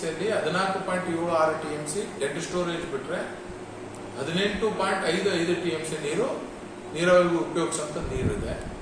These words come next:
ಅದ್ರ ಪ್ರಕಾರ ನಿಮ್ಮ, ನೀವು ಹೇಳೋ ಪ್ರಕಾರ, ಸರ್ಕಾರ ಹೇಳೋದ್ರ ಪ್ರಕಾರ ನೂರ ಇಪ್ಪತ್ನಾಲ್ಕು ಟಿ ಎಂ ಸಿ ನೀರು ಲಭ್ಯ ಇದೆ ಅಂತ ಹೇಳಿದ್ರಿ.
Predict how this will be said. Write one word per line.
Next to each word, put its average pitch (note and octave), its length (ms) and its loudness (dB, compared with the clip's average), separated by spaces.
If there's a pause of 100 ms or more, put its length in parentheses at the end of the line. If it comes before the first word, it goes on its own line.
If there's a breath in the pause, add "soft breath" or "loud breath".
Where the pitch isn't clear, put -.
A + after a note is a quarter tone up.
(240)
ಅದ್ರ E3 120 0
ಪ್ರಕಾರ F#3+ 460 0
ನಿಮ್ಮ, F3+ 200 0
ನೀವು F#3 380 0
ಹೇಳೋ F#3 180 0
ಪ್ರಕಾರ, F3+ 440 0
ಸರ್ಕಾರ F3 440 0
ಹೇಳೋದ್ರ E3 300 0
ಪ್ರಕಾರ - 400 -2 (680)
ನೂರ G3+ 200 4
ಇಪ್ಪತ್ನಾಲ್ಕು F#3+ 800 2
ಟಿ F3+ 60 -2
ಎಂ F3+ 180 -2
ಸಿ A3 120 -4 (340)
ನೀರು E3+ 260 -2
ಲಭ್ಯ - 280 2
ಇದೆ A#2+ 180 0
ಅಂತ A#2 140 -2
ಹೇಳಿದ್ರಿ. G2 320 -6